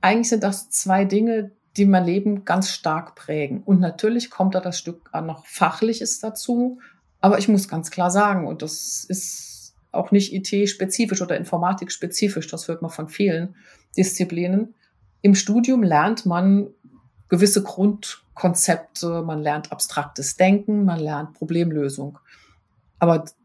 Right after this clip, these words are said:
das richtig Inhaltliche, das Branchenspezifische, das lernt man sowieso später dann im Beruf.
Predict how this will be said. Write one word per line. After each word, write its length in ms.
das 220
richtig 380
Inhaltliche, 840
das 180
Branchenspezifische, 1000
das 220
lernt 200
man 80
sowieso 440
später 420
dann 240
im 120
Beruf. 480